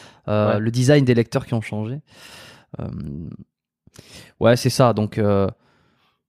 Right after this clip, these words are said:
Speaker 2: Non, quand j'ai commencé, il y avait, il y avait rien, quoi. À
Speaker 1: et puis,
Speaker 2: part,
Speaker 1: euh,
Speaker 2: je t'ai
Speaker 1: octo-,
Speaker 2: dit,
Speaker 1: octobre
Speaker 2: euh, forum.
Speaker 1: deux mille six, rachat par, par Google. Donc oui, effectivement, c'était au tout début. Donc à ce moment-là, t'avais rien, ta YouTube n'existait pas.
Speaker 2: Ouais.
Speaker 1: Quand ça a commencé à arriver,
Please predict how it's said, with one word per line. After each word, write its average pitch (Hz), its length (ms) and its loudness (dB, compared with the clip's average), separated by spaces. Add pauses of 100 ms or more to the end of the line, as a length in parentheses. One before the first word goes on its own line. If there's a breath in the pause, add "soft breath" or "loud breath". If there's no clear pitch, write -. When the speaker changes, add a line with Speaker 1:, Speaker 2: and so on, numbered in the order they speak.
(360)
Speaker 2:
Non, 139 120 4
quand 117 160 0
j'ai 98 120 -4
commencé, 98 440 -4
il 117 40 2
y 101 40 4
avait, 90 160 -4
il 90 40 -8
y - 20 -10
avait 92 180 -12
rien, 127 220 0
quoi. 110 280 -14 (380)
À - 60 -16
Speaker 1:
et 135 60 0
puis, 117 100 0
Speaker 2:
part, 131 180 6
Speaker 1:
euh, 127 100 2
Speaker 2:
je 135 60 2
t'ai - 160 0
Speaker 1:
octo-, - 100 4
Speaker 2:
dit, - 60 0
Speaker 1:
octobre - 0 -
Speaker 2:
euh, 110 60 2
forum. 190 140 4
Speaker 1:
deux 165 100 4
mille 165 160 4
six, 208 200 0
rachat 165 260 2
par, 151 280 2
par 135 160 0
Google. 135 280 0
Donc 120 200 -4
oui, 156 60 4
effectivement, 139 300 -4
c'était 131 200 -8
au 127 80 0
tout - 100 -8
début. 135 260 0
Donc 139 160 -4
à 123 60 -2
ce - 100 -6
moment-là, 131 200 0
t'avais 110 220 0
rien, 135 180 -2
ta 127 120 -4
YouTube 117 240 -6
n'existait 123 220 -6
pas. 131 80 -2
Speaker 2:
Ouais. 110 100 2 (160)
Speaker 1:
Quand 180 120 2
ça 208 120 4
a 202 60 4
commencé 202 380 2
à 151 100 4
arriver, 135 400 -2